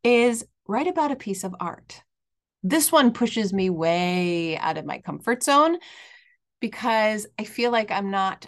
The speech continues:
artistic or creative in the traditional sense.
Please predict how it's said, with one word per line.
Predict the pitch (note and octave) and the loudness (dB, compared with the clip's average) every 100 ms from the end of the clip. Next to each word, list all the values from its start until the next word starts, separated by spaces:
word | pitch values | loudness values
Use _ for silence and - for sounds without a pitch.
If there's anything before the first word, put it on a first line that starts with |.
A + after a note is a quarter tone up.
| - | -10
artistic | F#3+ F#3 - G#3+ - - - - | -10 -10 -12 -12 -8 -10 -10 -10
or | G3 | -10
creative | - F#3 F#3 F3 E3+ - | -2 0 0 0 -2 -2
in | F#3 | -6
the | F3+ | -6
traditional | - E3+ E3+ F3+ E3+ D#3 D#3+ _ | -6 -4 -4 -4 -4 -4 -8 _
sense. | - - E3+ - - - | -6 -2 -2 -4 -6 -6